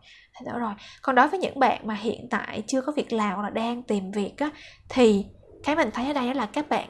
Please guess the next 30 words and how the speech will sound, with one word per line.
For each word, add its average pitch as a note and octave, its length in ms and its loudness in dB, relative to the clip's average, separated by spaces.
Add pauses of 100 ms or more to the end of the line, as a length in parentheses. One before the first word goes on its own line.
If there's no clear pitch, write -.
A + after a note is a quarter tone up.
cần G3+ 320 -2
phải - 500 -6
năng A#3+ 440 -6
động - 160 0 (100)
hơn, A#3+ 440 0
các C#4+ 140 -4
bạn - 240 -4
cần G3+ 220 -6
phải - 200 -6
linh B3+ 240 4
hoạt A3 320 -6
hơn A#3 380 -2 (440)
trong A#3+ 240 4
quá A#3+ 180 0
trình G#3 240 0
tìm G3 220 -4
việc - 260 -6
của - 180 -10
mình G3+ 180 -4 (140)
thì A#3+ 120 0
các B3+ 140 -4
bạn A3+ 220 -4
mới A#3+ 80 -8
có C4 80 0
thể B3+ 120 -4
gặt A#3 220 -4
hái A#3 200 -10
được A#3 180 -4
kết C4+ 200 -2
quả. G3 260 0